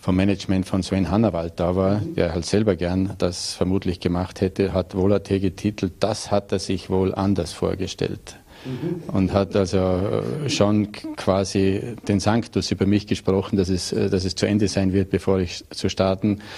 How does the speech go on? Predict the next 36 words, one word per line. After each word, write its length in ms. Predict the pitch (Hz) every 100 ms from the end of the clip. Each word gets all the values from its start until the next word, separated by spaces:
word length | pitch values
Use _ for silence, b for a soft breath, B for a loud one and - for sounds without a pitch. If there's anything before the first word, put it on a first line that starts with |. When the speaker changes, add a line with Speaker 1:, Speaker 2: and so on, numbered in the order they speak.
| B B B B B B B - - - -
Speaker 1:
begonnen 640 | - - 135 120 123 123 107
habe 500 | 107 123 123 131 -
und, 360 | 117 113 110
äh, 320 | 110 107 104
wurde 180 | 107 113
ein 60 | 104
bisschen 320 | 107 - 98
missinterpretiert, 960 | 98 113 123 117 104 104 98 104 107 -
weil 160 | 98
das 240 | 95 92 -
Z 180 | 98
D 140 | 104 98
F 120 | 95
hat 140 | 95
sich 400 | - 98 - -
mich 300 | 101 98 98
ausgesucht, 680 | 92 95 - 92 98 98 -
weil, 400 | 98 95 95 98
äh, 300 | - - -
ich 60 | 98
eben 180 | 95
in 100 | 101
unterschiedlichsten 760 | 101 101 98 - 98 92 90 95
Ebenen 480 | 95 98 98 92 95
eine 200 | 95 92
hohe 160 | 98
Expertise 720 | 98 92 95 85 98 101 85
habe 340 | 85 92 101 98
als 320 | 92 85 -
Trainer, 420 | - 87 92 95 92
als 200 | 87 -
Sportdirektor, 840 | - 92 - 87 90 - 90 -
als 340 | 90 87 - -
fis 420 | - 101 - -
Funktionär 680 | - 98 - 95 90 92 92
und 200 | 90